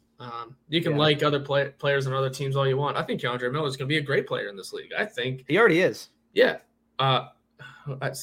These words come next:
Speaker 1: but then I don't wanna s-, I don't wanna talk good on anyone else on the Rangers right now, so I'm not going to.
Speaker 2: Mm-hmm.
Speaker 1: Um, you mentioned, you were talking about Panarin, Zibanejad, and Strome. Uh, yeah, overpaid, overrated, and bad.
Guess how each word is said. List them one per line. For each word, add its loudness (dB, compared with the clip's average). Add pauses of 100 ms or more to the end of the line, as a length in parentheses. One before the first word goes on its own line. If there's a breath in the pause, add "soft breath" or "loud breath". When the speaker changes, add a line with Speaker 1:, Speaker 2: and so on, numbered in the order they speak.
(100)
Speaker 1:
but -4
then 4
I 6
don't 2
wanna 2
s-, -4
I 0
don't 0
wanna 0
talk 2
good 2
on 0
anyone 0
else -2
on -4
the -2
Rangers -4
right -10
now, -12
so -10
I'm -4
not -2
going 0
to. -12 (460)
Speaker 2:
Mm-hmm. -14
Speaker 1:
Um, -6 (760)
you 2
mentioned, 4
you 2
were 2
talking 2
about 0
Panarin, 2
Zibanejad, 0
and -2
Strome. -4 (300 soft breath)
Uh, 4
yeah, 4
overpaid, 6
overrated, 4
and -2
bad. -4